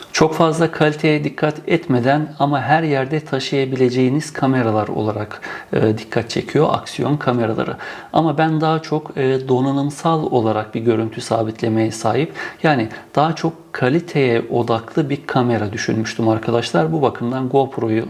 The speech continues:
eledim. GoPro Hero dokuzu eledim. Pocket iki çıkacağı haberleri öncelikle bir inç sensör olarak, e, duyulmaya başlandı. Bir inç sensörle çıkacak diye duyulmaya başlandı. Ve benim de gerçekten de beklentim hayli büyüktü. Bir inç sensörlü gelecek diye.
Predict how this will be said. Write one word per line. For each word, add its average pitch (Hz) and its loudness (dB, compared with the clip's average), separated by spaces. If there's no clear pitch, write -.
eledim. 120 0
GoPro 120 0
Hero 113 0
dokuzu 113 0
eledim. 160 2
Pocket 165 2
iki 175 -2
çıkacağı 160 2
haberleri 151 0
öncelikle 147 0
bir 143 4
inç 151 2
sensör 117 0
olarak, 107 -2
e, 110 2
duyulmaya 110 4
başlandı. 113 0
Bir 127 4
inç 113 0
sensörle 113 0
çıkacak 117 -2
diye 151 2
duyulmaya 151 4
başlandı. 147 -2
Ve 131 4
benim 143 2
de 139 -2
gerçekten 131 0
de 131 -4
beklentim 123 0
hayli 127 0
büyüktü. 120 -2
Bir 127 0
inç 113 0
sensörlü 110 0
gelecek 113 2
diye. 120 2